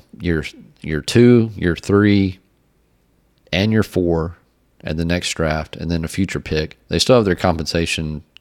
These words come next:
compensatory picks from, uh, from their, uh, minority coaches that, that hired on in front office that,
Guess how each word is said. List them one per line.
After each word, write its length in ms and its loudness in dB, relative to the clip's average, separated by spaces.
compensatory 840 -4
picks 480 -8
from, 300 0
uh, 400 0
from 280 -2
their, 240 2
uh, 140 -2
minority 580 -2
coaches 500 -8
that, 220 -6
that 160 -4
hired 360 0
on 240 0
in 100 -6
front 220 -2
office 380 -6
that, 220 -6